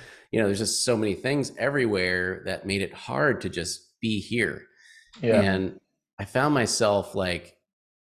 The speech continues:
Speaker 1: most of the time turning off my monitor and just having my headphones on and the music and a good mix and, like, closing my eyes and just pretending I was, like, this goblin ranger,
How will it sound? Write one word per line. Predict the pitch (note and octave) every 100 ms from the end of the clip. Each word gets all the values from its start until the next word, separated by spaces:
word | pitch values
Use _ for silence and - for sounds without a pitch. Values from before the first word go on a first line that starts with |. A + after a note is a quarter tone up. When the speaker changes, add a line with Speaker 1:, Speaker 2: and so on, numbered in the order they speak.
| _ _ _ -
Speaker 1:
most | G#2+ C#3 D#3+
of | G#2
the |
time | F2+ F2+ F2 F2+ F2 F2+ - _ -
turning | C3 A#2+ G#2
off | G#2 G2
my | F#2
monitor | F2 G2 G2+ E2 D#2+ F2 - _ _ _ _ G#2
and | F#2 F2+
just | G#2 -
having | G#2 G#2
my | F2
headphones | F#2+ F2+ G2 F2+ F2+
on | E2 F2
and | F2
the | E2+
music | G2 F#2+ F2+ F2+
and | E2+
a |
good | F#2 F2+
mix | F2 E2+ E2+ - - - _ _ _ -
and, | - F#2+
like, | -
closing | - A2+ G#2+ G2+
my | F2 E2+
eyes | F2+ F2
and | F2
just | -
pretending | - E2 G2 F#2 F2 E2+
I | D#2+
was, | E2 D#2+
like, | D#2+ -
this | E2+ E2 -
goblin | - E2+ E2+ E2 E2
ranger, | E2 F2+ F#2 - F2